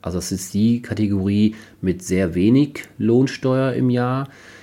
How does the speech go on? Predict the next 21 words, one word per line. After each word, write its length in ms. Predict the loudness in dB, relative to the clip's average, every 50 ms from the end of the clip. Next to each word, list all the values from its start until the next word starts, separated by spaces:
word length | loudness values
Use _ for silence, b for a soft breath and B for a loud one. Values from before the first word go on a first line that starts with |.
| B B -10
die 60 | -4
Jahreszahler 800 | -2 0 2 2 2 2 0 0 -2 0 0 2 2 2 0 0
können 360 | -2 -2 0 2 2 2 2
auf 160 | 0 -2 -2
die 140 | -4 -4 -2
Auszahlung 840 | 0 0 0 0 -2 -6 -8 -8 -6 -4 -2 0 0 0 0 -2
sogar 300 | -2 -2 0 0 0 0
völlig 540 | -2 -6 -10 -6 0 2 4 4 4 4 2
verzichten. 840 | -2 -8 -12 -10 -8 -8 -8 -8 -8 -10 -16 _ -12 -10 -10 -10 -12 -16 -20 _ _ _
Und 240 | -2 -2 -2 -4 -4
auch 340 | 0 2 2 2 0 -2 -6
Arbeitgeber, 680 | -4 0 2 2 2 0 0 0 0 2 4 4 2
die 140 | 2 2 2
nur 140 | 4 4 4
Minijobber 640 | 4 2 2 2 2 2 2 2 2 2 2 0 -2
beschäftigen 580 | -4 -4 -6 -8 -8 -6 -4 -2 -2 -2 -2
und 160 | -4 -4 -4 -2
daher 180 | -2 -2 -2
keine 240 | -4 -4 -2 -2 0
Lohnsteueranmeldung 760 | 2 4 4 2 2 -2 -6 -4 -2 0 0 2 2 0 0 -2
abgeben, 560 | -4 -6 -6 -4 -2 0 0 2 2 0 0